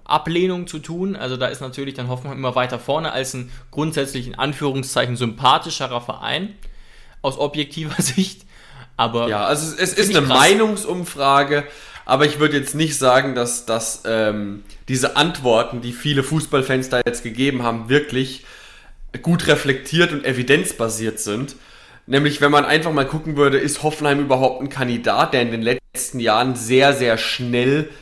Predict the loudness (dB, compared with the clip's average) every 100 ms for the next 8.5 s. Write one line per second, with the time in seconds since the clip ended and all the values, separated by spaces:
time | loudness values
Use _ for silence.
0 | -10 -8 -8 0 4 4 2 0 -4 -6
1 | -8 -6 -4 -4 -8 -6 0 4 4 4
2 | 0 -2 -4 0 2 2 0 0 0 -4
3 | -6 -6 -6 -6 -6 -10 -10 -10 -18 -6
4 | -4 -4 0 4 4 4 0 -2 0 2
5 | 2 -2 -6 -4 -2 -4 -4 -8 -4 -4
6 | -2 2 2 2 -8 -16 -20 -20 2 4
7 | 6 2 0 2 4 2 2 2 2 0
8 | -2 -2 -2 -2